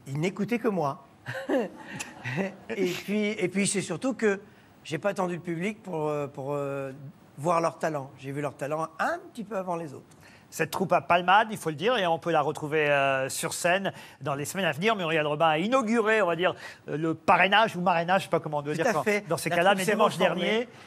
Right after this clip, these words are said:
Speaker 2: Et Pierre Richard le fera, euh, le vingt-six mai prochain et Isabelle, euh, Nanty, euh, le trente juin. C'est au Théâtre de l'Œuvre, le dimanche soir, hein, c'est ça ?
Speaker 1: Le,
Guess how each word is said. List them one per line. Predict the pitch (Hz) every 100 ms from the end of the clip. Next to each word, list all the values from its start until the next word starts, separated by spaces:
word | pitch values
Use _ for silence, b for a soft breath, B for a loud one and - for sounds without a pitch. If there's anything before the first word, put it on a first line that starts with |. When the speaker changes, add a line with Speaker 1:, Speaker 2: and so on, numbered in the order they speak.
| -
Speaker 2:
Et | 156
Pierre | - 175
Richard | 156 185 - 190 190
le | 175
fera, | 151 - 165 175 160 139
euh, |
le | 139 143
vingt-six | 135 202 202 - 185
mai | 170
prochain | 170 151 143 190 180
et |
Isabelle, | 156 160 156 151 143
euh, | 139 139
Nanty, | 143 143 147 202 202 B B 147
euh, | 151 139
le | 143 151
trente | 147 - 214 190 - 151
juin. | 131 214
C'est | 226 -
au | 165
Théâtre | 196 214 151
de | 139
l'Œuvre, | 143 220 254 269 220 262 B -
le | 202
dimanche | 233 240 -
soir, | - 160 135
hein, | 143
c'est | 175
ça ? | 165 214
Speaker 1:
Le, | 143